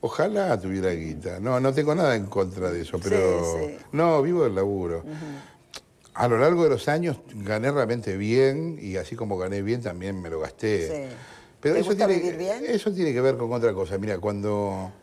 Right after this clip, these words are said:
Speaker 1: vos te das cuenta que podés generar la plata,
Speaker 2: Sí.
Speaker 1: deja de ser un problema,
Speaker 2: Ujú.
Speaker 1: porque, eh, la plata no sirve para nada, sirve
Speaker 2: Ujú.
Speaker 1: para usarla.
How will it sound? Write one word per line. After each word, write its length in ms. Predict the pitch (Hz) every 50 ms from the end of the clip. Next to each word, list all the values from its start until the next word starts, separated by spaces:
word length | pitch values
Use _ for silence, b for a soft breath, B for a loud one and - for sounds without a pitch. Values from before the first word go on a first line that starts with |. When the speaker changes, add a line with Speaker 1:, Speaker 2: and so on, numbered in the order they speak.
| b b b b b b b b b _ _
Speaker 1:
vos 180 | - 131 170 165
te 120 | - 175
das 100 | 160 135
cuenta 240 | - - 131 120 110 98
que 80 | 98
podés 240 | 90 95 110 120 117
generar 480 | - - 117 104 95 98 101 117 120 123
la 200 | 123 113 95 -
plata, 460 | - 131 185 196 190 143 113 98 90 -
Speaker 2:
Sí. 260 | - - - 156 143 131 123 - b b b b b b b b b b b _ _
Speaker 1:
deja 300 | - 104 127 - - 120
de 100 | 104 95
ser 160 | - - 110
un 120 | 101 92 90
problema, 520 | 92 92 98 107 117 101 82 76 80 76 - - _
Speaker 2:
Ujú. 100 | - 69
Speaker 1:
porque, 680 | 67 90 87 82 80 - 87 85 85 82 82 80 82 80 82
eh, 560 | 87 87 87 92 92 92 98 95 92 - 101
la 120 | 110 117 -
plata 280 | 180 226 226 180 127
no 100 | 101 90
sirve 220 | 80 - 98 87 82
para 180 | 80 82 98
nada, 380 | 120 139 131 92 78 73 71 -
sirve 300 | - 139 131 110 104 95
Speaker 2:
Ujú. 60 | 80
Speaker 1:
para 140 | - 82 85
usarla. 540 | 87 85 - - 139 107 82 78 78 80